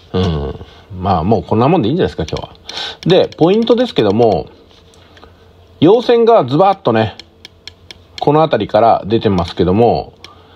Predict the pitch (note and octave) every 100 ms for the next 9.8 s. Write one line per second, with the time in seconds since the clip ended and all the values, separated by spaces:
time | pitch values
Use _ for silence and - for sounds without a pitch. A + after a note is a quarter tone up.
0 | - - - G3 B3+ F3 B2 D#3 A2 F#2+
1 | A2 A2+ B2+ A#2 F2+ D2+ - - - G#3+
2 | G#3 G3+ F#3+ F3+ E3+ D#3+ F#2 - - -
3 | _ _ _ _ _ - D3+ D#3 G3 B2+
4 | D3 C#3+ D#3+ G#2 D#3 E3+ F#3+ G#3 G3 G3+
5 | F#3 F#3+ D3 B2+ - - - - - -
6 | A3+ F#3 G#2+ - C3+ C#3+ D3+ C#3+ C3+ F2
7 | G#2+ F2+ D2+ A#2 F#3+ G#3+ G3+ G3 F3+ D#3
8 | D#3 D3+ C#3 G#2+ D3 - F#2+ F2 D#2 F2+
9 | E2 F2+ F2+ C#2+ - A#1+ - -